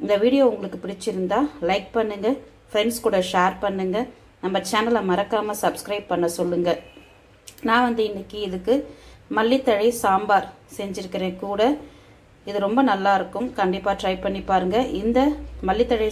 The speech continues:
சாம்பாருக்கு ரெசிபி நான் உங்களுக்கு டிஸ்கிரிப்ஷன் பாக்ஸ்ல கொடுக்குறேன், பாருங்க. வாங்க, இப்ப வாழைத்தண்டு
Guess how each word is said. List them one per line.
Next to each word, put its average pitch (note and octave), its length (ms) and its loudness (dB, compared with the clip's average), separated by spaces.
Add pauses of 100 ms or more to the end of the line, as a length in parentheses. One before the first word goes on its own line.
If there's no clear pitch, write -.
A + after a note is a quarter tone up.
சாம்பாருக்கு F#3+ 680 2
ரெசிபி G#3 440 -4
நான் F#3 120 2
உங்களுக்கு F3+ 300 -4
டிஸ்கிரிப்ஷன் A3 540 -2
பாக்ஸ்ல F#3 420 0
கொடுக்குறேன், G3 420 0 (140)
பாருங்க. F3 340 2 (680)
வாங்க, G#3 220 4 (120)
இப்ப F#3+ 220 -4
வாழைத்தண்டு G3 500 0